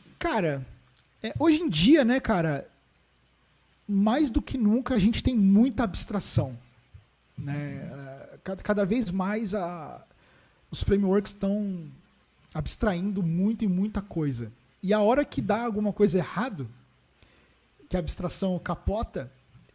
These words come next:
é doído resolver, né? É, e aí, nesse momento, os fundamentos fazem falta mesmo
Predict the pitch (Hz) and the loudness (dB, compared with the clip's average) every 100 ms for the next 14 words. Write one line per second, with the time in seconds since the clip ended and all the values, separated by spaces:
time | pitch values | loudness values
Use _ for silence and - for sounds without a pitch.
0 | - 156 170 131 135 233 226 208 196 180 | -8 -6 -4 0 6 8 10 8 6 4
1 | 180 135 139 110 - _ _ - 147 170 | 2 -2 -4 -6 -12 _ _ -12 -8 -8
2 | - _ _ _ _ _ _ _ 160 160 | -10 _ _ _ _ _ _ _ 0 2
3 | 156 156 147 143 139 135 190 185 190 196 | 2 2 0 -2 -4 -4 0 4 6 6
4 | 208 240 233 - 214 247 208 196 240 277 | 6 6 6 6 4 4 4 2 0 -2
5 | 262 262 220 - - 240 220 185 208 214 | -2 -2 -2 0 -2 -4 -2 0 -2 -4
6 | - 202 226 285 - 226 226 294 220 202 | -6 -4 -4 -4 0 0 0 0 2 2
7 | 190 131 123 | 2 -2 -10